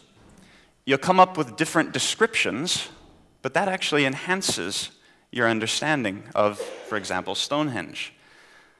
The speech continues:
The stones are huge and beautiful.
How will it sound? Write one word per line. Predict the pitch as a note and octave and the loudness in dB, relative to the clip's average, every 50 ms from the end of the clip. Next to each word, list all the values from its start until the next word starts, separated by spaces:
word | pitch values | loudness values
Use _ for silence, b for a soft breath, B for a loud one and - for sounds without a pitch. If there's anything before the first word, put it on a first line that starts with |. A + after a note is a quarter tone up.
| b b _ _ _ _ _ | b b _ _ _ _ _
The | - - | -6 -2
stones | - - - - F#2+ F#2 F#2+ G2 - | -2 -2 -2 -2 -4 -4 -4 -6 -6
are | F#2+ - | -6 -4
huge | - - - - A#3 C4 A3+ F3 B2 G2 F#2 - - - - | -4 -2 -2 -2 -2 0 0 2 2 0 0 -4 -6 -6 -8
and | - D#3+ F#3 | -8 -8 -8
beautiful. | - E3 A3+ B3 A3+ G3+ - D3+ A#2+ F#2+ E2+ | -6 -6 0 0 0 2 2 0 -2 -2 -4